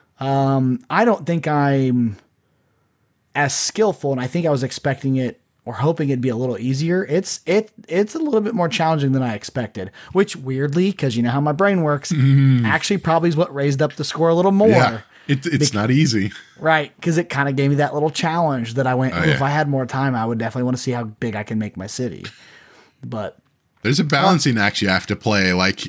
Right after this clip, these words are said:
Speaker 2: n-, when do I bring in the right commercial? When do I rezone industry? Like, how, how much industry do I zone in? How many residential? Like, it's a game.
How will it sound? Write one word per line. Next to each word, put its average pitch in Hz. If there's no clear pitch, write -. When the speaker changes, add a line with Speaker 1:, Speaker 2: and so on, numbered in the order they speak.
Speaker 2:
n-, 135
when 131
do 160
I 151
bring 143
in 135
the 127
right 131
commercial? 123
When 113
do 127
I 127
rezone 127
industry? 117
Like, 123
how, 135
how 131
much 147
industry 123
do 110
I 104
zone 110
in? 104
How 110
many 123
residential? 117
Like, 120
it's -
a 135
game. 131